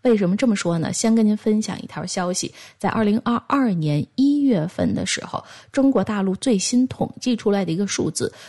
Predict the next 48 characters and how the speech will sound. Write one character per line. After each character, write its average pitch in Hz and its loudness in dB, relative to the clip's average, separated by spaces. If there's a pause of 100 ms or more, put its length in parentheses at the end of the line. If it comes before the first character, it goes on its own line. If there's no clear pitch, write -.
(120)
就 233 2
是 208 2
中 294 2
国 170 2
境 233 0
内 175 -2
的 139 -6 (100)
二 240 0
十 196 -4
九 - -6
个 - -6
重 247 0
点 147 -4
城 - -4
市， - -4 (300)
他 302 0
们 302 4
的 196 4
住 208 0
宅 147 -6 (160)
整 185 2
体 - -6
交 226 2
易 214 -2
程 143 -4
度 247 -2 (120)
下 170 -2
降 160 -2
了 - -4
五 175 0
成 147 -4
之 165 -4
多， 160 -2 (300)
住 277 2
宅 165 -4
交 185 -2
易 185 -4
环 170 -2
比 190 -4
是 - -4
下 - -8
降 151 -8
了 - -10
百 - -8
分 202 0
之 208 2
五 165 -2
十， - -4